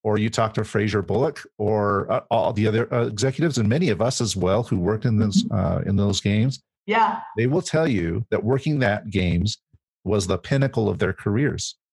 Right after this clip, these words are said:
Speaker 2: Uh-huh.
Speaker 1: And, and it all started from these four words.
Speaker 2: Yeah.
Speaker 1: But, but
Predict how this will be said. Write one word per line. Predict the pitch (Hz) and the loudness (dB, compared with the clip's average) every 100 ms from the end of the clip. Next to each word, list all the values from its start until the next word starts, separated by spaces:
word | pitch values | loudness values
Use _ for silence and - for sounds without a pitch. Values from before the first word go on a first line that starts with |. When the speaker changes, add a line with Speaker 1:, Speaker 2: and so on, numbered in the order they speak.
| _ _ - | _ _ -4
Speaker 2:
Uh-huh. | 214 196 190 214 | 0 2 2 2
Speaker 1:
And, | 113 104 101 - | 2 2 0 -2
and | 120 113 | -2 0
it | |
all | 113 165 | 2 0
started | - 220 196 113 98 113 _ _ - | 0 0 2 2 -2 -6 _ _ -4
from | 110 110 | 0 2
these | 110 | 0
four | - 143 143 | 0 0 0
words. | 127 90 76 - - _ _ - | 0 -2 -4 -8 -10 _ _ -2
Speaker 2:
Yeah. | 214 214 | 0 2
Speaker 1:
But, | 117 110 - - | 2 0 -6 -6
but | 120 113 | 0 0